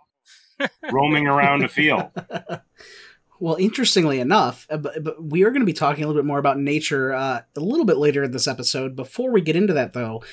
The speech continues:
Speaker 3: I wanted you to touch on something that you were involved with over this past weekend, uh, and that was Trivia Palooza.
Speaker 2: Yeah, yeah, it was a lot of fun. Um, Lin Yu, who runs Trivia L A,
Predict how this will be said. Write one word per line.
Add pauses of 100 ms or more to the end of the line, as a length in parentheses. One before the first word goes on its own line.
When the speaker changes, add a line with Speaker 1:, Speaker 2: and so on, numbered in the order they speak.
(260)
Speaker 3:
I
wanted
you
to
touch
on
something
that
you
were
involved
with
over
this
past
weekend,
uh,
and
that
was
Trivia
Palooza. (140)
Speaker 2:
Yeah, (260)
yeah,
it
was
a
lot
of
fun. (100)
Um, (400)
Lin
Yu,
who
runs
Trivia
L
A,